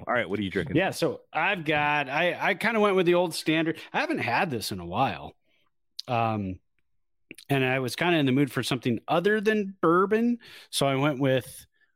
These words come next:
Speaker 2: Uncle Nearest, the eighteen eighty-four small batch.
Speaker 1: There you go.
Speaker 2: Um, ninety-three proof. And, uh, just a slug of that is pretty much all I need. 'Cause when we were, when we were in Disneyland just this last weekend in, in Knott's Berry Farm,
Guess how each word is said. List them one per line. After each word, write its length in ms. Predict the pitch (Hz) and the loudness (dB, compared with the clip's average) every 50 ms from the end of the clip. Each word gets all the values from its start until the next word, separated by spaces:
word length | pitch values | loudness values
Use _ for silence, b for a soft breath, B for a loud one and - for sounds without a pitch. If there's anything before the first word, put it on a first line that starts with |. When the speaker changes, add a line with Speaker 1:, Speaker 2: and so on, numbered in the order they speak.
| _ _ | _ _
Speaker 2:
Uncle 280 | - 165 170 - 202 185 | -2 -2 0 2 2 4
Nearest, 640 | 165 156 139 135 131 131 131 - - - - _ | 4 4 4 2 0 0 -2 -6 -10 -12 -10 _
the 120 | 110 110 | -2 0
eighteen 380 | 110 131 151 151 - - 147 139 | 2 2 2 2 2 0 0 2
eighty-four 420 | 139 135 135 - - 143 131 127 | 2 0 0 0 0 0 2 2
small 300 | - - - 131 117 113 | 0 0 -2 0 0 0
batch. 500 | 101 107 101 107 113 - - - - - B B B B | 0 -2 -2 -2 -4 -4 -6 -8 -10 -12 B B B B
Speaker 1:
There 100 | 113 123 | 0 0
you 140 | 113 95 | 2 2
go. 140 | 95 92 90 | 0 0 2
Speaker 2:
Um, 460 | 92 113 110 110 107 107 107 104 98 - _ _ _ _ - - - | 2 0 0 0 -2 -2 -2 -4 -6 -8 _ _ _ _ -16 -4 -2
ninety-three 720 | 113 117 127 139 135 131 127 - - - 143 135 127 123 | 0 0 0 0 -2 -4 -6 -8 -6 -4 -4 -4 -4 -4
proof. 600 | - - - 131 127 147 180 214 - - - - B B B B B B B _ | -6 -2 0 2 4 4 4 2 -2 -8 -20 -20 B B B B B B B _
And, 600 | - 117 117 120 120 120 123 120 120 117 117 113 120 | -2 0 0 0 2 2 2 2 2 0 0 0 0
uh, 360 | 120 117 117 117 117 120 127 | 2 2 2 2 2 0 0
just 240 | - 269 285 - - | 0 0 0 0 0
a 60 | 185 | -2
slug 440 | - - - - 143 143 143 135 123 | -2 -2 0 0 2 2 2 0 -2
of 120 | 113 98 | -4 -4
that 340 | 113 107 110 120 123 120 - _ _ _ | -4 -2 -2 -2 -2 -4 -6 _ _ _
is 260 | - 120 113 107 101 | -2 0 0 0 0
pretty 280 | - - - 123 113 107 | -2 -2 -4 -2 -2 -2
much 500 | 98 104 104 98 - - - - - - _ _ _ _ _ _ _ _ _ - | -2 -4 -4 -4 -4 -4 -4 -4 -8 -14 _ _ _ _ _ _ _ _ _ 0
all 220 | 135 123 120 117 | 0 2 2 2
I 120 | 117 110 107 | 0 0 0
need. 460 | 110 110 110 117 123 123 - - 110 | 0 2 2 2 2 0 -2 -6 -4
'Cause 200 | - 147 127 107 | -2 -2 -2 0
when 160 | 104 139 151 156 | 0 2 4 4
we 60 | 165 | 4
were, 280 | 170 156 143 143 147 - - | 4 4 4 2 0 -2 -4
when 220 | 135 143 147 147 | -2 0 2 2
we 60 | 143 147 | 4 4
were 160 | 147 147 139 | 4 4 2
in 120 | 135 135 | 2 2
Disneyland 580 | 131 143 135 127 143 127 123 123 117 120 120 110 | 2 2 2 2 0 -2 -2 -2 0 0 0 0
just 180 | 117 113 - - | -2 -2 -2 -2
this 160 | 120 110 - | -2 0 2
last 240 | 123 120 113 - - | 2 2 2 2 0
weekend 300 | 143 151 - 143 123 117 | 0 0 0 0 0 0
in, 120 | 110 107 | -2 0
in 140 | - - 113 | -2 -2 0
Knott's 220 | 113 120 113 - | 0 -4 -4 -4
Berry 160 | - - 110 - | -4 -4 -4 -2
Farm, 340 | - 151 156 156 123 104 | 0 0 2 2 0 -2